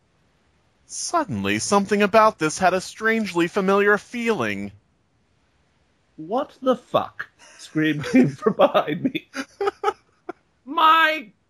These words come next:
Speaker 3: girlfriend."
Speaker 1: Slash college professor.
Speaker 2: Well, well, well. <laughs>
Speaker 3: "Hello,
Speaker 1: I s-
Speaker 3: I'm Nigel Thornberry."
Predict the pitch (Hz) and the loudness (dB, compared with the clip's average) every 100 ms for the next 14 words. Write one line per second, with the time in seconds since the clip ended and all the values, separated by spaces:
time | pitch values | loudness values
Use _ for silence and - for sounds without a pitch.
0 | _ - 214 151 135 - 120 101 82 _ | _ -2 0 0 -4 -14 -16 -16 -16 _
1 | _ _ - - 117 123 - - 120 123 | _ _ -14 -2 2 2 2 -2 -2 -2
2 | - 117 104 - 165 - _ _ _ _ | -6 -6 -6 -8 -16 -18 _ _ _ _
3 | 143 175 202 202 160 151 147 117 107 92 | -2 2 4 4 4 4 4 0 -6 -8
4 | 85 - _ - - - - - _ _ | -12 -20 _ -6 -6 -6 -12 -14 _ _
5 | _ _ - - - - - _ - _ | _ _ -20 -20 -20 -20 -20 _ -20 _
6 | _ _ _ _ - 330 285 180 170 170 | _ _ _ _ -8 0 2 2 0 -2
7 | 180 233 262 240 208 185 156 160 143 - | -2 -4 -4 -6 -4 -4 -6 -10 -12 -12
8 | 127 107 101 92 85 85 78 107 | -14 -14 -18 -20 -20 -20 -18 -18